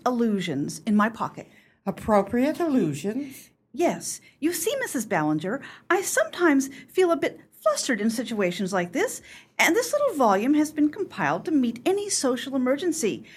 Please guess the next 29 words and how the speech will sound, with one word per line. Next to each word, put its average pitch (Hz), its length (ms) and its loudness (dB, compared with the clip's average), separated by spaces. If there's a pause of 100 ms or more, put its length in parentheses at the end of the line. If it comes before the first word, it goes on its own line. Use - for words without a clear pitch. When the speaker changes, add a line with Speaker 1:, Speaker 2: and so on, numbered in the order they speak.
(220)
Speaker 1:
Whatever 320 300 4
the 440 80 -2
topic, 370 560 0 (240)
I 330 120 6
am 214 280 4
never 240 340 4
at 208 120 -2
a 208 40 -2
loss 233 460 2
for 233 140 -6
a 226 80 -4
pertinent 320 480 -2
reference. 214 640 -8 (240)
Speaker 2:
Can 381 160 -2
you 370 140 0
give 349 240 -2
me 349 120 4
an 330 120 2
example? 226 680 -2 (680)
Speaker 1:
Certainly. 339 680 0 (500)
That 392 160 2
quotation 403 640 0
that 254 120 0
most 240 280 2
readily 247 380 2
comes 202 300 -2
to 180 100 -6
mind 196 440 0
is, 196 280 -4